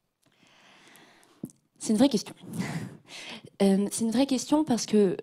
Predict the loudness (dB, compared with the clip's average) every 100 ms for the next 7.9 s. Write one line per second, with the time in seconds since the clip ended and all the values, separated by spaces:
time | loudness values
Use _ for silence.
0 | 0 0 -2 -4 -2 -2 0 0 0 -2
1 | -2 -2 -4 _ _ _ _ 0 0 0
2 | -2 -4 -6 -4 -2 0 0 -2 -10 -20
3 | -20 _ -2 0 -2 -8 -16 -12 -8 -6
4 | -4 -4 -4 -8 -8 -8 -12 -16 -18 -20
5 | -20 -20 -20 _ -14 -8 -8 -8 -12 -12
6 | -14 -14 -14 -14 -14 -16 -16 -18 -12 -8
7 | -6 -4 -2 4 4 4 -2 -2 -2